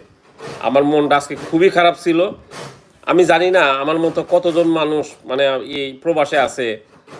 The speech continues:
প্রায় মানুষেরই, মানে, নাইনটি ফাইভ পার্সেন্ট মানুষেরই আজকে হৃদয়ে ক্ষরণ হইছে, রক্তক্ষরণ হইছে। বাংলাদেশের মানুষগুলা যে মাইর খাইছে, স্টুডেন্টরা,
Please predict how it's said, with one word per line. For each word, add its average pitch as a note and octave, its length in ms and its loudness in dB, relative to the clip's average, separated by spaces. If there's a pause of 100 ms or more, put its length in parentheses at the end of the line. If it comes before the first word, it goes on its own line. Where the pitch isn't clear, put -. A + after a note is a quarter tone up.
(320)
প্রায় F3 220 4
মানুষেরই, D3+ 500 -2
মানে, C3+ 220 2
নাইনটি D#3+ 340 0
ফাইভ D3 260 -4
পার্সেন্ট D#3 300 -4
মানুষেরই C#3 560 -4 (480)
আজকে C3 340 0
হৃদয়ে C#3+ 600 2 (500)
ক্ষরণ E3+ 360 2
হইছে, A#2 180 -4
রক্তক্ষরণ C3+ 640 0
হইছে। F#2+ 320 -8 (440)
বাংলাদেশের D3 460 2
মানুষগুলা E3 560 2
যে E3+ 140 0
মাইর E3 240 2
খাইছে, C#3+ 560 -4 (440)
স্টুডেন্টরা, C#3+ 720 -4